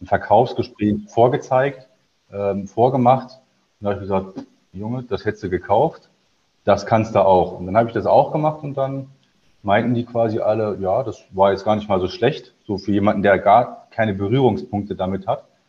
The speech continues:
Und meinten, die meinten, dass ich da vielleicht ganz gut reinwachsen könnte.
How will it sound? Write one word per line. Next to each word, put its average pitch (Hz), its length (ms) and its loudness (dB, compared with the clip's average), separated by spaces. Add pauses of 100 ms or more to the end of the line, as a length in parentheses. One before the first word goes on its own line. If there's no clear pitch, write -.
(800)
Und 104 560 -6
meinten, 127 580 -2
die 117 100 -10
meinten, 117 300 -6
dass 113 160 -6
ich 117 120 -14
da 110 280 4
vielleicht 104 480 2
ganz 107 220 2
gut - 180 -2
reinwachsen 101 480 2
könnte. 80 380 -4